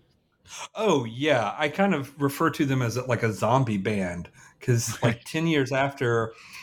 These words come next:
Speaker 1: that plane crash, they, they kind of rose from the dead,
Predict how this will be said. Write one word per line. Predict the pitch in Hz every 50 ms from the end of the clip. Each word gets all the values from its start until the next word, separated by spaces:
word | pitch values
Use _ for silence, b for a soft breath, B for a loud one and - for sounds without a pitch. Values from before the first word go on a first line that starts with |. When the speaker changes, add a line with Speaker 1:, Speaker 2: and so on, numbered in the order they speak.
| B B B B B B _ -
Speaker 1:
that | 139 131 -
plane | - - 147 151 180 190
crash, | 190 - 107 104 101 - -
they, | - 113 120 120 113 113 113 113 110 110 b b b b b b b b b b _
they | 135 131
kind | - 156 139
of | 131 117 117
rose | 123 123 139 151 143 143
from | - 143 127 120
the | 113 101
dead, | - 120 123 143 135 104 98 98 98 120